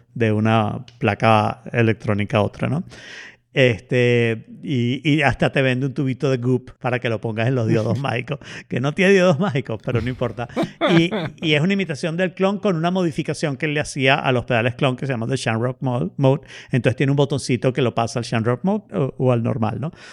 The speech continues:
Speaker 1: Yo me lo compré, hice el, el asunto y se agotaron. Vendió veinte mil de estos,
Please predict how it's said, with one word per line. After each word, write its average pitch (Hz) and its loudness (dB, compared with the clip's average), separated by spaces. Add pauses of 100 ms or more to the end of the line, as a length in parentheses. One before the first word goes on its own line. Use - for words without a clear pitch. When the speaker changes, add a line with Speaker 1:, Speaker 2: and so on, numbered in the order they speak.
(160)
Speaker 1:
Yo 151 2
me 156 0
lo 185 2
compré, 165 2
hice 120 -2
el, 104 -6
el 113 -6
asunto 180 2 (240)
y 175 4 (120)
se - 0
agotaron. 147 2 (120)
Vendió 120 0
veinte 170 2
mil 123 0
de 147 0
estos, 143 0